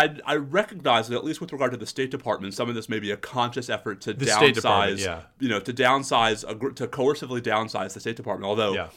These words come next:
Speaker 1: it's a preposterous way to do that.
Speaker 2: Right.
Speaker 1: Um,
Speaker 2: But with D O D, that's not the mission. It's just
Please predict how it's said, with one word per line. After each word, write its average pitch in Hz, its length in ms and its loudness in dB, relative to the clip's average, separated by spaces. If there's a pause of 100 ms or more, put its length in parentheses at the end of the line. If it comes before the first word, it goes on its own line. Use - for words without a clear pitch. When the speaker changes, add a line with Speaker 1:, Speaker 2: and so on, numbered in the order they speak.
(100)
Speaker 1:
it's 120 140 -4
a 123 60 -4
preposterous 117 560 0
way 98 100 -2
to 92 100 -8
do 131 200 2
that. 73 340 -6 (220)
Speaker 2:
Right. 117 260 4
Speaker 1:
Um, 104 180 -4
Speaker 2:
But 143 120 6
with 127 80 2
D 156 100 4
O 143 60 8
D, 120 160 2
that's 104 260 -2
not 101 220 -2
the 98 60 -6
mission. 90 360 -8
It's 98 160 -8
just - 260 -6